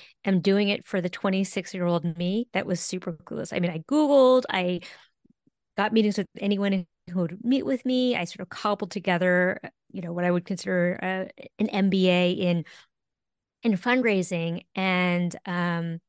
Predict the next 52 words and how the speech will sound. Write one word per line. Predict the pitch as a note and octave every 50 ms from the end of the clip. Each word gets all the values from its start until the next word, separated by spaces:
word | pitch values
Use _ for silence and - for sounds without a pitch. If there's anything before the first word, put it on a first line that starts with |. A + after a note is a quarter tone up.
| _ _ -
you | - _ _ _ _ _ _ _ - -
know, | D4
the | G#3+ A3
truth | - - D4 D4+ - -
is | B3+ A3 G3+ - - _ _ _ _ _ _ _ _ _ _ _ _ _ _ _ _ -
the | G3 A3 G#3+
world | F3+ G3+ G3+ A3 C4 B3+ B3
needs | A3 G3+ G3 F#3+ F#3 F#3 F3 - - - - _ _ _ _ _ _ -
a | G3
lot | E3 E3+ E3+ F3+
of | F3
healing, | - - - G3 G3 G#3 A3+ B3+ D4+ - _ - _ - - -
and | F#3+ F#3 F3+ F3 F3
the | F3+
folks | - - G3 F#3 F3+ - -
who | - G#3+ F#3+
are | F#3 F3+
doing | E3 - F#3 F3+ F3+ F#3 F#3 F#3+
the | F#3+
healing | F#3 - F3+ E3 E3 E3+ E3+ E3 D#3+ D#3 D3+ _ -
don't | - F#3+ F3+ F#3+ G3+
have | F#3+ F#3+ E3+ D3+ -
time | - - - F3 E3+ D#3+ D#3+ D#3+ D#3+ -
to | - F3 -
waste | - - E3+ F3+ G#3 - - -
to | - E3 D#3+ - - - - - - - _ _ _ -
figure | - G#3 D#3+ - F#3+ - -
out, | E3+ E3 - - _ _ _ _ -
like | F#3+ F3 -
I | E3
had | E3 D3 D#3+ E3
to | D#3 -
figure | - G3 - - -
out, | C3 - - - _ _ - - - - _ _ - -
uh, | - F#3
how | F3 - - F3
to | D#3+ - E3+
fundraise | - F#3 E3 E3 D#3+ D#3+ - -
to | E3+
bring | - F3 E3
the | D#3+ D#3+
resources | D#3 F3+ F3 F3 - - - - F#3+ F3 - - F3+ -
to | - - -
the | -
work. | F3 - - - - -
And | F3+ F3
so | - F#3 F3 D#3+ F3+ G3 - _ _ -
I | G#3+ A3
do | G#3+ B3+ B3 B3+
what | A#3+ A3+
I | G#3 G3
do | D#3+ F#3+ F3 E3+ D#3+